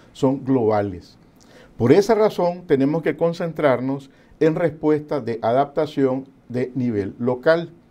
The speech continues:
Sobre esto se ha hecho mucho y se sabe bastante. Por ejemplo, con ayuda de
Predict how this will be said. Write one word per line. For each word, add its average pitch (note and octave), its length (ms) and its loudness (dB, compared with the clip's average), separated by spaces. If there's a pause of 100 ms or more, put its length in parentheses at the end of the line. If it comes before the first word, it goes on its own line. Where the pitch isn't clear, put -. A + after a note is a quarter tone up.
(480)
Sobre C#3+ 460 4
esto G#3 260 2
se G3+ 120 -2
ha D#3+ 100 4
hecho D#3+ 240 -2
mucho D#3+ 480 -4 (640)
y D#3 260 4
se D#3 140 -2
sabe C3+ 320 4
bastante. A2+ 720 -4 (320)
Por C3+ 140 6
ejemplo, C3+ 500 0 (1500)
con D3 220 6
ayuda D#3 500 4
de C3+ 380 2